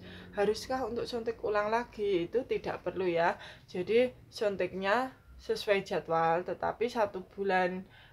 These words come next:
setelah ini, setelah suntik ini, satu, setelah dipakai ini, itu harus dilakukan pemeriksaan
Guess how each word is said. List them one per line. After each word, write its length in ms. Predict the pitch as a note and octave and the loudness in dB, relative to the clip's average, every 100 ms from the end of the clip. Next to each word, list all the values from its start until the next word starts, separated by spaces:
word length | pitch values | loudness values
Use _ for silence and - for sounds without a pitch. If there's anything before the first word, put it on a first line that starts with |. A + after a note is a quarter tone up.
| - | -20
setelah 880 | - A#3 A3 G3+ G3 F#3+ F#3 F#3+ G3 - - - - A#3+ | -10 -6 2 2 6 6 6 4 0 -6 -16 -20 -8 -4
ini, 400 | C4+ A#3 F#3+ G#3 | -2 -2 -2 -4
setelah 480 | - F#3+ F#3 G3 | -6 -2 2 2
suntik 400 | G3+ G#3 F#3 F#3 | 0 -6 -4 -6
ini, 320 | A#3 B3 G3+ G3 | -4 -2 -4 -6
satu, 240 | G3 - | -10 -10
setelah 400 | - F#3 F#3 G3 | -6 -2 -2 -2
dipakai 560 | G3+ F#3+ F#3+ F3+ E3 A#3+ | -2 -2 -2 -2 -2 -2
ini, 320 | A#3 F#3+ G#3+ - - - - - | -2 -4 -6 -10 -18 -18 -18 -6
itu 320 | G3 G3+ B3 C4 | -2 0 2 4
harus 320 | G3+ F#3+ A3+ - | 6 4 2 0
dilakukan 400 | F#3+ F3+ F#3+ A3+ | 0 0 -2 -4
pemeriksaan 560 | A3 F#3 F3 G3+ - | -4 -4 -6 -8 -8